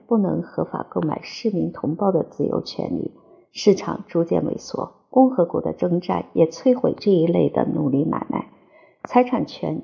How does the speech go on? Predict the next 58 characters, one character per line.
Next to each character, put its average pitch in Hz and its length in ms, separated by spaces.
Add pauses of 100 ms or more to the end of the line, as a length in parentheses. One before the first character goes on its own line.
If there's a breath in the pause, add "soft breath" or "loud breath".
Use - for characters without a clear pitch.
即 214 140
使 - 160
不 - 160
完 - 180
美， 180 200 (180)
最 196 180
后 165 220 (120)
还 170 160
是 - 160
传 160 220
给 160 100
儿 - 260
子。 - 260 (440 soft breath)
依 240 200
据 226 340
预 220 220
法 - 200
及 - 380
和 160 260
《民 165 220
法 - 280
汇 208 120
编》 202 240
的 85 200 (100)
法 - 80
律 160 160
体 - 180
系， - 360 (640)
确 - 200
定 170 260
有 - 260
原 165 220
始 - 180
财、 - 340 (160)
附 220 100
加 196 200
财 - 300 (300 loud breath)
和 165 240
登 196 240
记 202 160
财 - 420 (100)
这 160 220
三 202 280
重 135 220
区 - 200
分。 - 260 (640)
一 247 120
个 294 120
人 202 400
来 160 120
自 160 120
父 233 180
亲 226 200
的 180 100
全 151 240
部 - 140
所 - 200
得， - 300